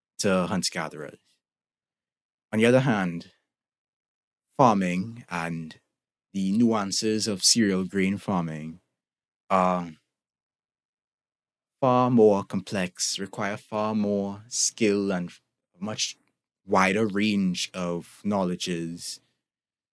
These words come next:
than, you know, working on an assembly line, you know, um, as I believe Adam Smith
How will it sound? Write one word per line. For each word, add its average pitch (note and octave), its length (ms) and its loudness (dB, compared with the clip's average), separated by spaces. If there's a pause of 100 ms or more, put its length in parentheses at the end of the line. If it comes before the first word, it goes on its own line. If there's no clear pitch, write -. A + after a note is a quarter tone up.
(260)
than, F2+ 600 -2 (300)
you A2 100 -8
know, F#2 340 -6 (540)
working A2+ 400 4
on F#2+ 140 0
an F#2+ 80 -2
assembly F#2 500 2
line, E2 400 -6 (540)
you E2+ 100 -14
know, F2 340 -12 (160)
um, E2 420 -8 (1300)
as E2+ 640 0 (720)
I F#2+ 60 -8
believe F#2+ 200 -4
Adam F2 260 -4
Smith F#2+ 300 0